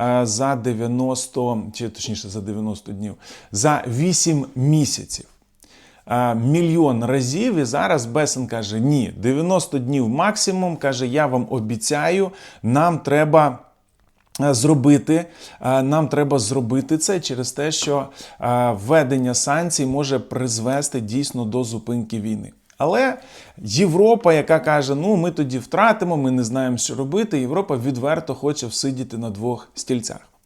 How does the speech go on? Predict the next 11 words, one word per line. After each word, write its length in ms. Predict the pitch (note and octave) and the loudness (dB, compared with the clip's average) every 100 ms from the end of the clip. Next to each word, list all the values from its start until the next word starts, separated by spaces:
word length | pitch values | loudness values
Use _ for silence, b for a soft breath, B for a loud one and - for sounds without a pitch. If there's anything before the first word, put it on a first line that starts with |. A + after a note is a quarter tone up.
| - | -6
Але 200 | C#3 G#3+ | 0 0
в 40 | |
той 140 | - C3 | 0 -4
же 120 | A2+ | -4
час 300 | - D3+ C3 - | -4 -6 -6 -6
не 220 | C3 D#3+ | -4 -2
даючи 720 | D3+ D#3 D3+ C3+ - C3+ G#2+ - B B B B | 0 0 0 -2 0 0 -2 -8 B B B B
ні 220 | G#2 E3+ | 0 2
людей, 680 | G#3+ G3+ D#3+ D#3+ D3 C3+ - _ _ _ - | 4 2 2 2 2 -2 -6 _ _ _ -8
ні 400 | G2 C3 G#3 G#3 - | 0 4 6 4 0
реально 1040 | C#3+ D#3+ F3 F3 E3+ D3 C#3 C3+ A2+ F2+ | 2 6 8 8 6 2 0 0 -2 -4